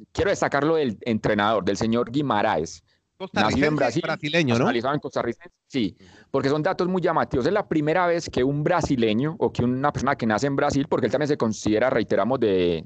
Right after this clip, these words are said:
Speaker 1: de Costa
Speaker 2: Oh.
Speaker 1: Rica, gana un título en Colombia. Eso a mí me llama la atención porque ya este es el torneo número noventa en la historia del fútbol colombiano y que nunca un brasileño haya levantado el trofeo es bien llamativo.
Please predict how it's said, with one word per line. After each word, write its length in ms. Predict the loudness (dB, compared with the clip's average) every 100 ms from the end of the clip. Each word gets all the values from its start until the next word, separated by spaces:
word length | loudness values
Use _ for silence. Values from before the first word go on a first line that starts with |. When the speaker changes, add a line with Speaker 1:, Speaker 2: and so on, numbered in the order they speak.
| -4
Speaker 1:
de 120 | -4
Costa 260 | -2 0 0
Speaker 2:
Oh. 40 |
Speaker 1:
Rica, 320 | 0 0 -2 -4 _ _ _ _
gana 200 | -4 0
un 120 | 0 0
título 340 | -2 0 0
en 80 | 0
Colombia. 520 | 0 0 0 -2 -6
Eso 140 | -2 -2
a 40 |
mí 80 | 0
me 120 | 0
llama 160 | 0 0
la 80 | 0
atención 260 | 0 -2
porque 240 | -2 0 0
ya 120 | 0
este 160 | 0 -2
es 280 | -2 -10 -14 _ _ -2
el 160 | 0
torneo 360 | 2 2 2 0
número 260 | 0 2 2
noventa 400 | 2 2 2 0
en 60 | 0
la 60 | 0
historia 180 | 0 0
del 100 | 0
fútbol 180 | -2 0
colombiano 300 | 0 0 -2
y 40 |
que 100 | -2
nunca 220 | -2 -2
un 80 | 0
brasileño 460 | 0 0 0 2 0
haya 180 | 2
levantado 460 | 2 0 0 0 0
el 80 | 0
trofeo 380 | 0 0 0 0
es 160 | -2 0
bien 180 | 0
llamativo. 540 | 0 0 -2 -4 -6